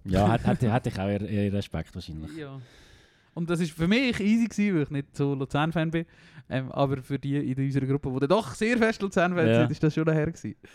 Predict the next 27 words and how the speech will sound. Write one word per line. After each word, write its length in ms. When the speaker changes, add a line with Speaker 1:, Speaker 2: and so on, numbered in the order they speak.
Speaker 1:
Das 140
glaube 320
ich, 80
das 120
glaube 240
ich. 60
Äh, 320
ja, 100
dann 80
haben 80
sie 60
den 120
Match 240
gewonnen, 360
den 100
zweiten 400
auch 160
gegen 160
Djurgarden 640
Speaker 2:
Ja. 120
Speaker 1:
und 120
nachher 320
zwei 180
Runden 340
gegen 320
da 200
Dings. 480